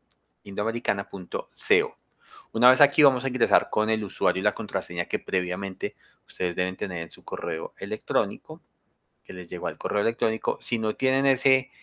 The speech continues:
ese usuario y esa contraseña, por favor, comuníquense con el departamento comercial y ahí les darán, eh, asesoría de cómo conseguir el usuario y la contraseña.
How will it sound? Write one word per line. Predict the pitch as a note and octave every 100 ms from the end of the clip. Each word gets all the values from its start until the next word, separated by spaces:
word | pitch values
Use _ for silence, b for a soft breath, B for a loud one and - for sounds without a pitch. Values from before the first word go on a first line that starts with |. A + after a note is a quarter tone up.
| b -
ese | A#2 B2+
usuario | A#2+ B2+ B2 A#2+
y |
esa | A#2 A#2
contraseña, | B2+ A#2+ G#2+ G2 F#2+ G2
por | -
favor, | G#2+ G2
comuníquense | - G#2 G#2 - F#2 A2 G#2 b b _ -
con | G#2+
el | G2
departamento | - G2 - F#2 E2 F#2
comercial | - B2 C3+ D3+ B2 C#3 D3+ _ _ _ _ _ _ _ _ _ _
y | A#2+
ahí | A#2 G#2
les | F#2+ F#2
darán, | F#2+ F2 D#2+ D#2 -
eh, | F2+ E2 - -
asesoría | F#2+ F#2+ F2+ E2+ E2 D2+
de | F2 -
cómo | E2+ E2 E2+ - _ _ _ _
conseguir | - F#2+ F#2+ E2+
el | F2
usuario | F#2 F2 E2
y |
la | E2
contraseña. | F#2 E2 F2 - _